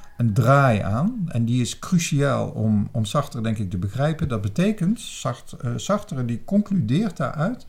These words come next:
dat dat dus betekent dat het bewustzijn zelf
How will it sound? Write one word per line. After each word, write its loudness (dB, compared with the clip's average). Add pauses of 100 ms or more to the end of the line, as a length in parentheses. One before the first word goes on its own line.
(300)
dat -2
dat -2 (200)
dus 0
betekent -4
dat -4 (640)
het -2
bewustzijn 0
zelf 2